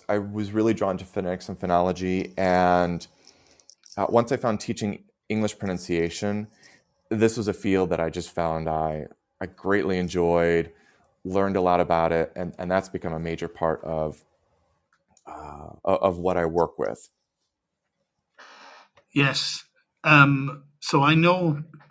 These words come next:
Speaker 2: looking at your website, actually, it's clear that one of your areas of speciality and special interest is pronunciation. And I think you even have a YouTube channel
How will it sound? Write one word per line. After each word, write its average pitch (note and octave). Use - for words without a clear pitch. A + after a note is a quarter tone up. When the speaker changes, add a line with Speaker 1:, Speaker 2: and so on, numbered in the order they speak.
Speaker 2:
looking F3+
at D#3
your D3+
website, D3+
actually, B2+
it's -
clear D#3+
that C3
one C#3+
of C#3
your C#3
areas C3+
of C#3+
speciality B2+
and A2+
special B2
interest A#2+
is A#2
pronunciation. A#2
And C3
I C3
think C#3
you C#3
even C3+
have C3
a C3
YouTube C#3+
channel A#2